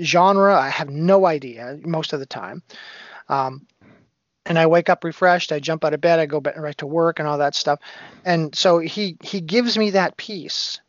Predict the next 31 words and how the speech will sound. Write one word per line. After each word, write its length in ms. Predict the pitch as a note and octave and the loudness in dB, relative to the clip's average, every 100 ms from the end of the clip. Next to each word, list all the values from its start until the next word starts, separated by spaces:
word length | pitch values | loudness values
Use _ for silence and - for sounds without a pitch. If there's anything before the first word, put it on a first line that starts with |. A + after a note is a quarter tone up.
| _ - | _ -6
And 220 | F3+ E3 - - | -4 -4 -6 -2
I 140 | F3+ | 0
look 260 | F3 G3+ - | 2 0 -2
at 140 | A#3+ | 0
that 280 | G3+ F#3 E3+ _ _ _ _ _ _ - | 4 4 2 _ _ _ _ _ _ -6
and 220 | F#3+ F3+ | -2 0
I 60 | E3 | 0
say 240 | - F#3 | 0 0
to 60 | F#3 | 2
myself, 420 | F3 - E3 E3 | 0 2 0 -2
"If 80 | D#3+ | -10
he 200 | - C#4 | -8 -4
can 220 | D4 B3 | -2 -2
do 220 | G3+ F3 | -2 -2
that 500 | D3 F#3+ F3 B2 - - - _ _ _ _ | 2 4 4 0 -6 -10 -16 _ _ _ _
while 220 | - G3 F#3+ | 0 4 4
I'm 60 | |
asleep, 640 | C#3 - - C#4 A#2+ - - - | 2 -4 -2 -4 -4 -10 -18 -8
<laughs> 540 | - - G#3 - - | -4 0 0 -2 -4
you 180 | A#3+ B3 - | -6 -6 -6
know, 160 | A3 G#3 | -6 -4
what 160 | C#4 - | -6 -2
can 120 | B3+ | -2
he 120 | B3 | -2
do 300 | G3 A3+ G#3+ | -2 -2 -2
now 380 | F#3 G3 G3+ G3+ | 0 2 4 4
that 120 | F#3+ | 2
my 180 | F#3 F3 | 0 -2
brain 360 | D#3 F3+ F#3 F#3+ | 2 2 2 0
is 180 | D#3+ - | -4 -4
active 560 | E3+ F3+ - F3+ F3+ F3 | 2 2 2 -2 -2 -4